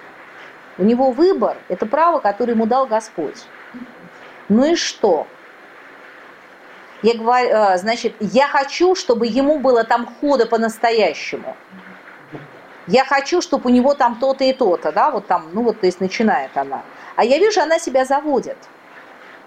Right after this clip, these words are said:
Ну, то есть я вижу, как она вот продолжает себя накручивать. И при этом я понимаю, кто со мной щас разговаривает.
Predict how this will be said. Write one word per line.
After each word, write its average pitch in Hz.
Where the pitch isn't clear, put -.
Ну, 277
то 277
есть 226
я 233
вижу, 403
как 240
она 254
вот 269
продолжает 240
себя 277
накручивать. 254
И 233
при 330
этом 403
я 285
понимаю, 320
кто 277
со 262
мной 277
щас 254
разговаривает. 214